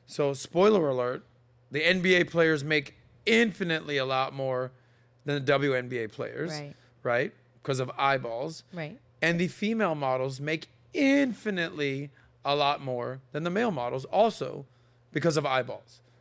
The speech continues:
Speaker 1: That's just kinda how this thing works.
Speaker 2: Right.
Speaker 1: So there was recently a conversation where, where LeBron hosted a conversation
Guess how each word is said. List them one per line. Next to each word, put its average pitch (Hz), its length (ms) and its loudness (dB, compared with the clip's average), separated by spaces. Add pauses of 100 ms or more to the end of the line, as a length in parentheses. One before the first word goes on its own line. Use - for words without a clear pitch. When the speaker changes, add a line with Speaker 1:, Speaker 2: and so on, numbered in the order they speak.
Speaker 1:
That's 151 140 -2
just 151 160 -6
kinda 151 160 -4
how 139 140 0
this 131 180 -4
thing 127 180 -6
works. 123 400 -12
Speaker 2:
Right. 151 300 -8
Speaker 1:
So 175 380 6 (480)
there 170 80 4
was 170 120 4
recently 220 360 2
a 180 40 2
conversation 165 960 -2
where, 139 300 0
where 143 180 0
LeBron 147 800 0
hosted 156 280 0
a 160 60 -2
conversation 143 840 -6